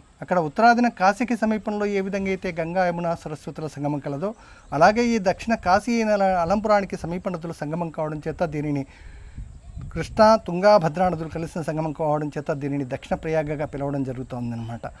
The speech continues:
ఆధారంగా కూడా ఇక్కడ యమునాదేవి శిల్పం కూడా ఉంది పక్కనే. మనకు అటువైపు గంగా శిల్పం కూడా ఉండేది. అయితే ఎంతో చరిత్రాత్మకమైనటువంటి కట్టడం ఇది. ఇక దీనిని షణ్ణదీ సంగమేశ్వరం అని కూడా పిలుస్తారు, ఆరు నదుల కలయిక.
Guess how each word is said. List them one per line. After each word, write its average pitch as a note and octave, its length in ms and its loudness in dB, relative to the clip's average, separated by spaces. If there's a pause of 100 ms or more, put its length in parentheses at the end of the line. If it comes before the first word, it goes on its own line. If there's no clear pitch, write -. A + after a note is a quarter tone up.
(180)
ఆధారంగా E3+ 520 2
కూడా F#3+ 340 0 (340)
ఇక్కడ D3 380 4 (220)
యమునాదేవి D#3+ 540 0
శిల్పం D3+ 380 -4
కూడా D3+ 220 -2
ఉంది C#3 240 -2
పక్కనే. D#3 420 -6 (720)
మనకు C3+ 320 -4 (100)
అటువైపు G3 360 0
గంగా D#3 300 2
శిల్పం E3 360 -2
కూడా D#3+ 180 -2
ఉండేది. D#3 420 -2 (560)
అయితే D#3 400 0 (420)
ఎంతో D#3+ 500 0 (520)
చరిత్రాత్మకమైనటువంటి E3 880 0
కట్టడం C#3+ 380 -6
ఇది. C3+ 160 -8 (920)
ఇక C#3+ 340 6 (400)
దీనిని G#3 360 4
షణ్ణదీ G#3 460 2
సంగమేశ్వరం G3 600 0
అని E3 120 -2
కూడా D#3 240 -2
పిలుస్తారు, - 760 -8
ఆరు D#3 160 6
నదుల D#3+ 300 -2
కలయిక. D3+ 400 -4